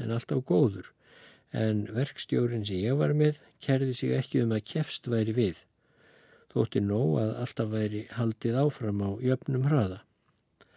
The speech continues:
En þegar hann átti von á að hinn kæmi til okkar, bað hann okkur að keppast við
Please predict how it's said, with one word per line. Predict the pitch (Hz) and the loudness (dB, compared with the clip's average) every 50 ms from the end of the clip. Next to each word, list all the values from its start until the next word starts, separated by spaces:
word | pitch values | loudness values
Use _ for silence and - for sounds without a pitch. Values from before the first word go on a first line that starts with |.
| _ - - - - - _ _ _ _ _ - | _ -20 -20 -20 -20 -20 _ _ _ _ _ -6
En | - 113 | -4 -2
þegar | 110 123 123 120 117 | 0 2 2 2 2
hann | 123 123 120 | 2 0 0
átti | - - 127 117 | 0 0 0 2
von | 123 127 139 151 | 2 2 2 4
á | 151 | 4
að | 143 117 104 92 | 4 4 4 2
hinn | 107 120 135 143 | 2 0 0 -2
kæmi | - - 147 147 147 147 143 | -2 0 2 2 2 2 0
til | - - 156 151 | 2 2 2 2
okkar, | 151 143 - 165 170 - - - _ - | 2 0 0 -2 -2 -2 -6 -20 _ -6
bað | - 131 127 127 | -2 0 2 2
hann | 131 127 120 | 2 0 0
okkur | - - 131 117 110 | -2 -4 -4 -4 -4
að | 107 - | -4 -4
keppast | - - 165 156 - _ - - 139 - - - | 0 0 0 0 0 _ -4 -4 -4 -4 -2 -2
við | 139 147 160 160 - | 0 0 0 -2 -6